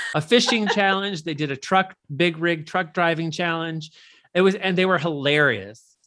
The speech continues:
Speaker 2: Uh,
Speaker 1: This
Speaker 2: Josh,
Speaker 1: sounds, okay, this
Speaker 2: Falcon
Speaker 1: sounds
Speaker 2: exclusive,
Speaker 1: good.
Speaker 2: Josh Moore and Calvin Banks were, like, our prissy little, you know, suburban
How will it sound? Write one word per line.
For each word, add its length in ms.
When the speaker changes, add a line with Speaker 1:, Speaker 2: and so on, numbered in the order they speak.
Speaker 2:
Uh, 200
Speaker 1:
This 140
Speaker 2:
Josh, 180
Speaker 1:
sounds, 140
okay, 400
this 80
Speaker 2:
Falcon 160
Speaker 1:
sounds 100
Speaker 2:
exclusive, 320
Speaker 1:
good. 80
Speaker 2:
Josh 340
Moore 320
and 300
Calvin 380
Banks 340
were, 160
like, 220
our 120
prissy 400
little, 320
you 60
know, 140
suburban 880